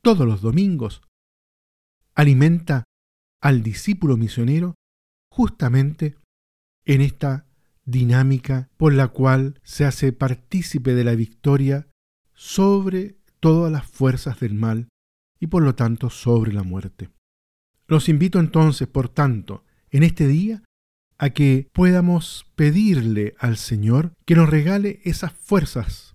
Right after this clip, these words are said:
mesiánicas que nos permitan derribar, vencer todas aquellas fuerzas oscuras que están presentes en lo más profundo de nuestro corazón, para que la victoria de Cristo pueda llenar toda nuestra existencia.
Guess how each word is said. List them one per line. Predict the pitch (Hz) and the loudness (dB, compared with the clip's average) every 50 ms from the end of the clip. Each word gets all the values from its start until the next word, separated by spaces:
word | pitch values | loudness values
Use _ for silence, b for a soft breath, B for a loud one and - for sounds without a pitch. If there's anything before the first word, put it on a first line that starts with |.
| _ - | _ -4
mesiánicas | 131 139 127 - - 185 180 170 151 127 117 104 - 98 - - - | 0 0 0 0 0 0 0 2 2 0 -2 -4 -8 -12 -12 -16 -14
que | _ - 139 | _ -4 -2
nos | 139 123 - | -2 -2 -2
permitan | - 135 131 143 160 160 - 156 143 131 - _ _ _ _ _ - | -4 -2 -2 0 -2 -2 -2 -4 -6 -6 -8 _ _ _ _ _ -4
derribar, | 135 135 151 147 143 147 139 139 147 143 123 101 95 - _ _ _ _ _ _ _ _ _ | 0 2 2 2 2 0 0 2 2 0 0 -2 -4 -12 _ _ _ _ _ _ _ _ _
vencer | 135 147 185 190 175 160 - - 147 120 107 101 - _ _ _ _ _ _ _ _ _ _ _ _ _ | 0 2 2 2 2 -2 -2 -4 -4 -4 -4 -6 -10 _ _ _ _ _ _ _ _ _ _ _ _ _
todas | - 208 220 220 214 202 - | -2 0 0 0 -2 -4 -8
aquellas | 185 160 - 175 175 165 139 - | -10 -6 -4 -2 -2 -2 -2 -4
fuerzas | - - - 160 180 180 - - 156 - - | -8 -4 -2 -2 -2 -2 -4 -6 -8 -8 -10
oscuras | 135 - _ - - 165 165 170 160 | -12 -12 _ -4 0 0 0 0 -2
que | - 139 | -6 -10
están | - - 147 139 135 | -8 -4 -4 -4 -4
presentes | - 143 131 - - 156 156 156 151 - 135 | -4 -4 -4 -4 -2 -2 -2 -2 -2 -2 -2
en | 123 | 0
lo | 123 | 0
más | 123 117 - | 0 -2 -2
profundo | - - 110 104 - - 202 208 208 208 202 220 208 - _ _ _ _ _ _ _ _ _ _ _ _ _ | -2 -4 -4 -4 -4 -6 -6 -4 -4 -6 -8 -10 -12 -14 _ _ _ _ _ _ _ _ _ _ _ _ _
de | 123 117 | -2 -2
nuestro | 120 120 - - 123 117 | -2 -2 -2 -4 -8 -4
corazón, | - 117 110 104 - - 120 107 95 101 - _ _ _ _ _ _ _ _ _ _ _ _ _ _ _ _ _ _ _ _ _ | -4 -4 -4 -4 -6 -8 -8 -10 -10 -10 -14 _ _ _ _ _ _ _ _ _ _ _ _ _ _ _ _ _ _ _ _ _
para | - 139 135 139 131 | -4 0 0 0 0
que | - 143 127 | 0 0 2
la | 131 127 | 2 2
victoria | 127 120 - - - 175 175 185 185 165 | 0 0 -4 -4 -2 0 0 2 2 0
de | 143 127 | 0 -2
Cristo | - - 156 - - _ _ 107 101 - _ _ _ _ _ _ _ _ _ _ _ _ _ _ _ _ _ _ _ _ _ _ | -2 -6 -8 -8 -8 _ _ -16 -16 -16 _ _ _ _ _ _ _ _ _ _ _ _ _ _ _ _ _ _ _ _ _ _
pueda | - 135 131 127 123 | 0 2 2 2 2
llenar | 113 120 123 135 131 127 | 2 2 2 2 2 0
toda | 120 - - 147 143 143 139 127 | -2 -4 -2 0 2 2 2 0
nuestra | 127 120 - - 131 123 | -2 -4 -4 -6 -6 -8
existencia. | - - - - - - - 117 107 104 101 - - - 101 95 | -8 -8 -14 -20 -16 -8 -6 -6 -4 -4 -6 -8 -10 -14 -14 -14